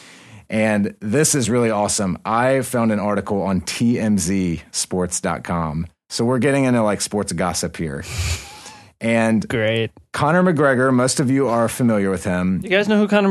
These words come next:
Speaker 2: McGregor is?
Speaker 1: Yes.
Speaker 2: Yeah, lots of nods.
Speaker 1: So Conor McGregor, uh, he got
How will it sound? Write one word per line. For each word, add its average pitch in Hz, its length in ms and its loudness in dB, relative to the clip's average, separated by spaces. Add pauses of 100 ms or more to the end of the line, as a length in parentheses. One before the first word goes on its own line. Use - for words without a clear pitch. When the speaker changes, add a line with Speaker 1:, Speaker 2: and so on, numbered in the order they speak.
Speaker 2:
McGregor 190 320 2
is? 196 300 -4
Speaker 1:
Yes. 110 340 0
Speaker 2:
Yeah, 123 60 0
lots 123 180 -2
of - 60 -14
nods. - 320 -8
Speaker 1:
So 139 260 2
Conor 196 400 2
McGregor, 127 720 2 (500)
uh, 110 520 2
he 147 260 0
got 123 320 2